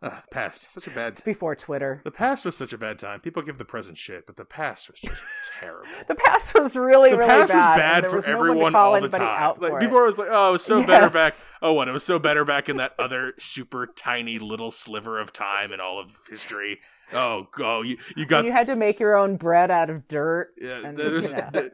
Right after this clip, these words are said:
Speaker 2: that's
Speaker 1: you're like, "Oh, I
Speaker 2: Little
Speaker 1: wish I
Speaker 2: House
Speaker 1: could
Speaker 2: on
Speaker 1: have
Speaker 2: the
Speaker 1: been a
Speaker 2: Prairie
Speaker 1: British
Speaker 2: times.
Speaker 1: noble." Like, a British noble didn't have fucking air conditioning. Like, <laughs> you, like, I would rather be,
Speaker 2: <laughs>
Speaker 1: I'd rather be a plebe today than anyone from over a hundred years ago. Like, anyone.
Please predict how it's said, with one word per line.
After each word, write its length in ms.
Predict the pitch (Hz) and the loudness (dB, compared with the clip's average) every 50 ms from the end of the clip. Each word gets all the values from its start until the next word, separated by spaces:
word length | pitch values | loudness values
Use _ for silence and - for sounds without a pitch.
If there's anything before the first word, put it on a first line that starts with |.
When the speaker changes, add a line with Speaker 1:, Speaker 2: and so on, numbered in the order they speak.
| - - - | -12 -14 -12
Speaker 2:
that's 260 | - 196 190 - - - - | -12 -14 -14 -14 -10 -4 0
Speaker 1:
you're 100 | 196 196 | 2 2
like, 140 | 185 185 - | 2 2 4
"Oh, 60 | 220 | 4
I 60 | 220 190 170 175 | 6 6 6 6
Speaker 2:
Little 20 | |
Speaker 1:
wish 120 | 196 202 220 | 6 6 6
I 40 | 196 | 6
Speaker 2:
House 80 | 185 196 | 6 6
Speaker 1:
could 100 | 202 190 | 6 4
Speaker 2:
on 60 | 185 | 4
Speaker 1:
have 100 | 180 160 | 2 0
Speaker 2:
the 80 | 180 | 0
Speaker 1:
been 40 | 170 | 0
a 20 | 160 | 0
Speaker 2:
Prairie 160 | 160 165 170 | 0 0 0
Speaker 1:
British 300 | 160 160 165 170 175 175 | 0 0 0 0 -2 -4
Speaker 2:
times. 120 | 175 131 | -6 -6
Speaker 1:
noble." 560 | 127 123 135 135 117 113 104 98 98 110 85 127 | -4 -2 -2 -2 -4 -4 -8 -10 -10 -10 -12 -10
Like, 200 | 135 131 127 175 | -10 -10 -10 -10
a 40 | 165 | -8
British 300 | 135 247 302 392 - - | -4 0 0 0 0 2
noble 220 | 196 220 196 170 | 0 0 0 0
didn't 140 | 165 170 180 | -2 -2 -2
have 120 | 165 156 | -2 -2
fucking 280 | - 175 170 - 151 - - | -2 -4 -4 -4 -6 -8 -4
air 220 | 117 123 143 170 | -2 -2 -2 -2
conditioning. 680 | 165 156 101 98 98 92 - 110 95 87 87 85 85 - - | -4 -6 -6 -6 -6 -6 -6 -8 -8 -10 -10 -12 -14 -12 -6
Like, 320 | - 160 165 160 - - | -4 -4 -2 -2 0 2
<laughs> 0 | |
you, 160 | 240 247 254 - - - | 4 6 6 6 6 6
like, 160 | 233 202 - - | 2 4 4 6
I 140 | 190 220 - | 6 4 6
would 160 | - 277 262 - | 4 2 4 6
rather 240 | 220 233 220 - | 6 6 6 4
be, 320 | 185 170 - - 170 165 160 - - 285 294 | 4 6 6 6 6 4 -2 -2 -2 -2 -2
Speaker 2:
<laughs> 200 | 285 - - - | -4 -4 -4 0
Speaker 1:
I'd 220 | - 190 226 - | 0 0 2 4
rather 220 | 220 226 214 196 180 | 4 6 6 4 2
be 160 | 165 180 175 | 2 0 0
a 80 | 151 | 0
plebe 560 | - - - - 185 190 185 185 175 143 139 - | -2 -4 -8 -6 -4 -4 -2 -4 -4 -6 -8 -10
today 500 | 151 135 123 135 135 131 127 117 107 110 | -10 -8 -6 -2 -2 0 0 -2 -4 -4
than 220 | 104 117 123 127 - _ - | -8 -10 -12 -14 -14 _ -6
anyone 580 | - 160 170 180 170 147 135 135 127 127 117 110 | -4 -2 0 2 0 0 0 -2 -4 -4 -6 -8
from 220 | 107 - 127 139 | -10 -12 -12 -10
over 260 | 127 127 120 123 123 | -10 -10 -8 -8 -6
a 60 | 113 117 | -6 -6
hundred 240 | 120 107 104 95 | -6 -8 -10 -12
years 180 | 101 98 90 87 | -12 -12 -14 -14
ago. 320 | 87 82 78 73 - - _ _ _ _ _ _ - | -16 -18 -18 -18 -20 -20 _ _ _ _ _ _ -16
Like, 180 | - 135 131 - - | -14 -14 -14 -10 -6
anyone. 540 | - 160 156 147 139 123 113 104 95 92 87 | -4 -2 -2 -2 -2 -4 -6 -6 -8 -8 -8